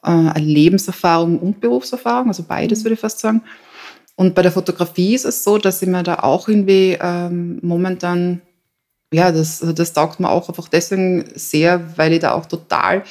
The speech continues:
Speaker 1: in, ähm, in einem großen Glück mit den Kunden und Kundinnen bin. Da habe ich noch viel mehr als noch vor ein paar Jahren, ähm, die, die Freude am Miteinander tun.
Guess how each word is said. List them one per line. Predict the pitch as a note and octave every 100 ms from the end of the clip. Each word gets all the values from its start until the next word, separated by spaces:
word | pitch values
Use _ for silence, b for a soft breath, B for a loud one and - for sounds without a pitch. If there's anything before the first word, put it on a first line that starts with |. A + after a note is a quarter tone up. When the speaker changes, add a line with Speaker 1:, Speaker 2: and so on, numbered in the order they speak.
| B B B
Speaker 1:
in, | - F3+ E3+ E3+ E3 E3
ähm, | D#3+ D#3+ D#3+ D#3+ D#3 D#3+ _ - - _ _ _
in | E3
einem | E3+
großen | D#3+ E3+ G3 G3+
Glück | - G#3 -
mit | F#3+ - E3+
den | D#3+ D#3+ D#3+
Kunden | - G3+ G3+
und | F3
Kundinnen | - G#3 G#3+ C#3 C#3+
bin. | C#3+ D3 D3 b b b b _ _ _ _ _ _ -
Da | D#3+
habe | D#3+ F3+
ich |
noch | F3+ F3 A3+ - - -
viel | A3 A#3
mehr | G3+ G3 -
als | F3
noch | F#3+ F3+
vor | F3+ F3
ein |
paar | E3+ F3+
Jahren, | F3+ E3 F3 G3 B B B B F3
ähm, | E3+ E3 E3+ E3+ D#3+
die, | E3+ E3 D#3+
die | D#3+
Freude | - C#3+ C#3 F3+ F#3
am | E3 E3+
Miteinander | F3 F3 E3 E3 E3
tun. | E3 F3 E3 E3 D#3+